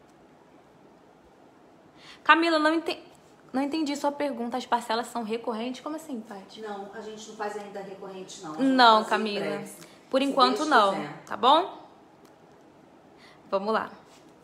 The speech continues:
Speaker 1: Vou colocar agora outro modelo. Então, essa daqui foi a Elisa. Vocês anotaram os nomes, né?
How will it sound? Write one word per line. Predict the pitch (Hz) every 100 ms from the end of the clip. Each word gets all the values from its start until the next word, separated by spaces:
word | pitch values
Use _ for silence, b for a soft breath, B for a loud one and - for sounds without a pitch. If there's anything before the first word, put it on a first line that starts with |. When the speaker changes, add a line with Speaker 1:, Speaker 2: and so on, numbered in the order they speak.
| - - - - - - b b b - -
Speaker 1:
Vou | 196
colocar | 202 208 220
agora | 220 220 220
outro | 233 277
modelo. | 285 285 202 214
Então, | 214 269
essa | 294
daqui | 285 302
foi | 320 302
a | 285
Elisa. | 349 302 269
Vocês | 254 262
anotaram | 277 285 277 269 370
os | 311
nomes, | 294 277 269
né? | 247 247 302